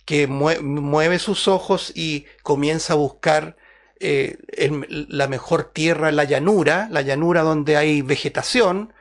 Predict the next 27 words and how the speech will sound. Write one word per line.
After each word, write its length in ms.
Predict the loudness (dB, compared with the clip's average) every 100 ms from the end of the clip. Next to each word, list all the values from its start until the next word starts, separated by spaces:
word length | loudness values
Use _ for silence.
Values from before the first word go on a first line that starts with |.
| -20 _
Aquí 280 | -6 -2 0
habla 200 | 2 4
de 100 | 2
la 100 | 2
llanura 340 | 2 2 2
del 140 | 0 -2
Jordán. 560 | -4 0 0 0 -8 _ _ _ _ _ -2
Toda, 680 | 2 4 4 2 0 -4 _ _ -16 -8
eh, 500 | -6 -4 -2 -4 -8 -12
eh, 180 | -10 -8
habita-, 360 | -6 -4 -4 -4
eh, 260 | -2 -2 -2
digamos, 460 | -2 -2 0 -2 0
toda, 680 | 2 4 4 2 0 -2 -8 -14 -14
eh, 160 | -10 -8
vida, 560 | -2 0 2 0 0 -6
vida, 320 | -4 -2 -2
mejor 240 | -4 -8
dicho, 280 | -6 -6 -4
¿no 60 | -4
es 60 |
cierto?, 360 | -6 -6 -4 -4 -4 -12 -6
eh, 180 | -2 -2
cerca 400 | -2 -2 0 0
de 60 |
un 120 | 0 0
río 420 | 0 2 2